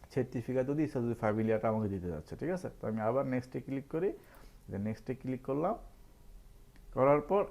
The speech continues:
এখন দেখেন আমার সার্টিফিকেট আমার হাতের মুঠোয় চলে আসছে। কতক্ষণ লাগলো? just কয়েকটা ক্লিক, কয়েকটা ক্লিক করার মাধ্যমে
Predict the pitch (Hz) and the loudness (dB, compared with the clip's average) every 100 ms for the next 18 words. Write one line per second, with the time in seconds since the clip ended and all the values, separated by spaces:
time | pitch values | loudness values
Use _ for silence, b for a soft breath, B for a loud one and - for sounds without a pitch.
0 | - 127 151 151 127 117 135 135 127 123 | -4 -2 -2 0 0 0 -2 0 2 0
1 | - 101 117 113 113 127 131 104 107 110 | -2 -4 -4 -4 0 0 0 -2 -2 -4
2 | 95 87 104 101 90 98 127 101 - - | -4 -6 -6 -6 -8 -6 -4 -4 -6 -10
3 | - 123 147 147 160 156 151 170 202 B | -4 -2 -2 -4 -4 -4 -2 -2 -2 B
4 | B B - 147 - 160 156 - 165 175 | B B -8 -8 -2 -2 -2 -4 -4 0
5 | 139 - - b b - 143 143 165 156 | 0 -2 -10 b b -4 -4 -2 -2 -2
6 | - 170 170 170 170 175 156 170 185 | -2 -2 2 2 4 2 0 -2 0